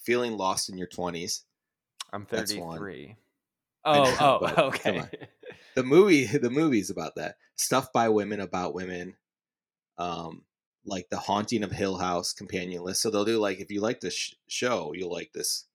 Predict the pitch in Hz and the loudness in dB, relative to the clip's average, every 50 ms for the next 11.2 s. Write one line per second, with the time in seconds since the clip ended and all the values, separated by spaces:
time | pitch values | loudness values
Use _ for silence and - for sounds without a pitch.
0 | _ - 160 190 226 233 - - - 143 120 110 98 - - 107 135 131 147 139 | _ 2 4 4 4 4 0 -6 -4 -2 -2 -2 -4 -6 -4 -4 0 0 0 0
1 | 131 160 147 165 170 - 202 185 175 165 143 131 - - 123 113 104 - 110 104 | 2 4 2 2 4 2 2 2 2 2 0 -2 -2 -2 -2 -2 -2 -4 -8 -10
2 | 104 104 104 - - 127 120 113 131 151 180 180 175 175 143 - - 127 120 113 | -8 -10 -10 -8 -6 -6 -4 -2 -2 -2 0 0 0 0 0 -2 -2 -2 -2 -2
3 | 107 101 87 - 101 87 90 85 87 95 - - - 117 117 120 123 123 123 117 | -4 -6 -8 -6 -6 -6 -6 -6 -8 -10 -10 -10 -8 -6 -4 -2 -2 0 0 0
4 | 120 120 113 104 101 101 101 - - 95 104 104 - - - - 110 104 101 98 | -2 -2 0 -2 -2 -4 -4 -8 -6 -4 -4 -4 -4 -8 -14 -12 -12 -10 -8 -8
5 | 101 98 98 95 92 - _ _ _ - - - 127 120 110 107 107 104 - - | -6 -6 -8 -8 -10 -12 _ _ _ -14 -8 -6 -6 -4 -4 -4 -6 -6 -6 -6
6 | 113 104 - 110 101 98 95 92 95 95 92 101 104 98 98 92 87 - - - | -6 -6 -6 -8 -8 -6 -6 -6 -8 -10 -12 -10 -6 -4 -4 -4 -4 -8 -8 -6
7 | 95 95 98 98 95 - 107 101 92 95 101 92 92 92 87 69 76 92 - - | -4 -2 -2 -4 -4 -6 -8 -8 -8 -8 -8 -8 -8 -8 -10 -12 -12 -12 -12 -12
8 | - - 110 101 104 92 113 120 127 135 131 - 131 123 113 - 110 92 90 104 | -12 -10 -8 -10 -8 -8 -6 -2 -2 -2 -2 0 -2 -4 -4 -4 -8 -10 -4 -2
9 | 104 107 104 - - 110 98 95 92 92 90 90 - 90 87 92 87 - 85 87 | -2 -2 -2 -4 -6 -6 -6 -6 -6 -8 -10 -10 -10 -12 -12 -12 -12 -14 -14 -14
10 | 95 98 104 104 95 95 95 90 98 90 - 95 92 90 87 - 98 95 - 98 | -10 -10 -10 -10 -6 -6 -6 -6 -6 -8 -6 -6 -6 -6 -6 -8 -12 -12 -10 -10
11 | 90 92 _ | -12 -12 _